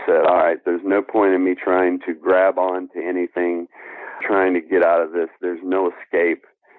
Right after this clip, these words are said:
There's no way out of it." No sooner than I did that, that's when I literally felt this expansive feeling,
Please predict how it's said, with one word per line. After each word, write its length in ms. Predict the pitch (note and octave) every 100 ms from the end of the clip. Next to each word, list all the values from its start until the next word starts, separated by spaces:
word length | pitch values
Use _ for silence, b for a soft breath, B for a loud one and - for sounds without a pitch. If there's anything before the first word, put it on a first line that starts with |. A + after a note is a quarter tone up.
| b
There's 200 | D#2 F2
no 200 | E2+ F2
way 180 | F2+
out 240 | E2+ D#2+ D#2+
of 120 | D2
it." 160 | D#2 E2+
No 220 | F2+ G#2 -
sooner 280 | A#2+ A2 G2+
than 200 | F#2 F#2
I 100 | F2
did 260 | - -
that, 320 | D2 C#2+ C2+ - -
that's 240 | F2 G#2+ -
when 160 | G#2 F2
I 200 | E2 F2
literally 440 | F2 G2+ G#2+ F#2+ -
felt 240 | G2 F#2+
this 140 | - E2
expansive 800 | E2 - - - F2 G2+ - G#2+ G2 -
feeling, 460 | G#2+ G2 E2+ E2